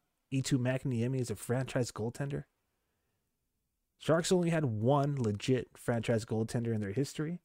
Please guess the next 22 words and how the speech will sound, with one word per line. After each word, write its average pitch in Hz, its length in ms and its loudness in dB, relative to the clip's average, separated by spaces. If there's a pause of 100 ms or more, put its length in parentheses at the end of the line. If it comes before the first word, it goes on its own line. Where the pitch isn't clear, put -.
(800)
Um, 104 380 -2 (100)
for 120 120 0
comparison, 147 760 0 (100)
Evgeny 131 400 -2
Nabokov's 135 720 -2
debut, 151 480 4
he 139 480 2
had 120 220 -2
a 104 80 -4
shutout. 139 640 -2
He 127 160 -4
made 113 200 -2
thirty-nine 117 420 0
saves, 104 500 -4
and 107 140 -6
he 113 100 0
was 101 100 -4
twenty-four 117 540 -4
years 101 260 -4
old. - 260 -8 (400)
I 160 200 2
say 175 420 6